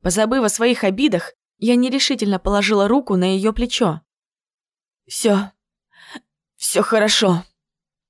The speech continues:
между всхлипами произнесла она. «Э, не волнуйся, дитя, всё нормально». Кого она пытается обмануть? Разве так плачут, когда всё в порядке?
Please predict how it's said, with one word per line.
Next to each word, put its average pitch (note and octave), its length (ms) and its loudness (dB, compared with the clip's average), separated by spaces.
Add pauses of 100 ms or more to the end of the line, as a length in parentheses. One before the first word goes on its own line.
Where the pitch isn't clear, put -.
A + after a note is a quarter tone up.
(360)
между F#3+ 320 2
всхлипами F3 640 -4 (320)
произнесла G3 640 0
она. D#3 280 -4 (580)
«Э, C5 100 0 (720)
не G#3+ 220 4
волнуйся, G#3+ 540 4
дитя, F3+ 480 -2
всё - 960 -2
нормально». E3+ 720 0 (1120)
Кого G#3+ 380 -2
она F#3+ 200 0
пытается G3 540 -2
обмануть? G3 600 0 (380)
Разве G#3 400 2
так - 320 -4
плачут, A#3 560 0
когда G3 380 -4
всё - 200 -4
в - 120 -8
порядке? F#3+ 680 -2